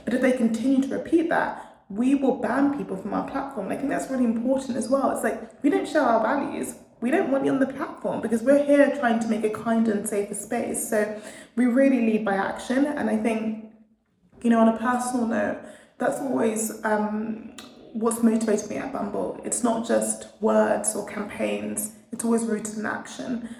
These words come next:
And I think, um, to a certain extent, like, I would say, it's so, we're all change makers, right? We're all trying to drive something, um, bigger,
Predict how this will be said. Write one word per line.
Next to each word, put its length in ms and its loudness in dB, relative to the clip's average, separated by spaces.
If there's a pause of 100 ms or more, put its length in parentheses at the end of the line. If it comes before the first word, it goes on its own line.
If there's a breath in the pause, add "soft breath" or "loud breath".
(200 loud breath)
And 80 0
I 80 2
think, 400 -4
um, 580 -4 (340)
to 100 -2
a 20 0
certain 460 -2
extent, 400 -2
like, 180 -6
I 60 -4
would 100 -4
say, 460 2 (680 loud breath)
it's 300 0
so, 640 4
we're 120 0
all 220 -2
change 340 0
makers, 400 -4
right? 240 0
We're 80 -2
all 200 -2
trying 460 -4
to 120 -6
drive 440 -2
something, 640 -6 (320 loud breath)
um, 380 -4
bigger, 400 0